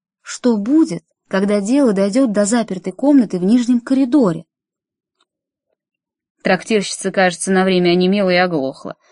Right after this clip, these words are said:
сухо проговорил Сквайр. «А ты, девушка, можешь что-нибудь сказать?» «Я приехала сюда недавно», — ответила Мэри.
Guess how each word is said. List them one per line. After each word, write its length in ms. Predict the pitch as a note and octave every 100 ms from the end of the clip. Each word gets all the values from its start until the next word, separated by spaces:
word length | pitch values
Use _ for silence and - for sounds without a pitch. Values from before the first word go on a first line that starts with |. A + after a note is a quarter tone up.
| _ _ _
сухо 340 | - - A3 G#3
проговорил 520 | F#3+ F3 E3+ E3+ F3
Сквайр. 440 | - - D3+ C#3 - _ _ _ _ _ _
«А 100 | D4+
ты, 180 | D#4 G#3+
девушка, 500 | F3 F3 F3+ - - - _ _ _ _ _ _ _
можешь 300 | A#3 D#4 D#4+
что-нибудь 340 | - F3 E3
сказать?» 460 | - F3 E3 E3 - _ _ _ _ _ _ _ _ _ _ _ _ _ _ _ _ _ _ _ _
«Я 220 | G3+ A#3
приехала 420 | A#3+ B3+ C#4+ D4
сюда 260 | C#4+ C#4+ C#4+
недавно», — 540 | C#4+ A#3+ A#3 C4+ C4+ C4 _ _ _ -
ответила 520 | F#3 F#3 F3 F3+ F3
Мэри. 340 | E3+ D#3+ E3